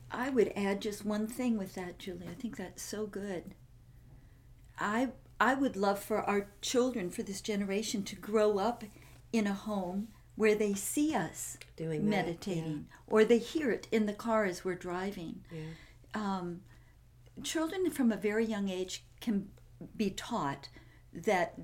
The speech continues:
Speaker 1: there are certain times when we can't disturb mommy, whether you have the red sign here or you have their basket of books and they read while you read. There are ways to
Speaker 2: Mm-hmm.
Speaker 1: impress upon the children in your home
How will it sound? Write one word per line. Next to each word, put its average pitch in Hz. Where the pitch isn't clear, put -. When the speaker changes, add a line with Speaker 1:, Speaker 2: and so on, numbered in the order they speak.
Speaker 1:
there 208
are 175
certain 208
times 180
when 190
we 170
can't 165
disturb 160
mommy, 143
whether 185
you 170
have 165
the -
red 180
sign 185
here 190
or 175
you 190
have 180
their 196
basket 196
of 185
books 196
and 160
they 185
read 190
while 165
you 202
read. 196
There 233
are 262
ways 208
to 196
Speaker 2:
Mm-hmm. 226
Speaker 1:
impress 233
upon 190
the 202
children 220
in 202
your 196
home 185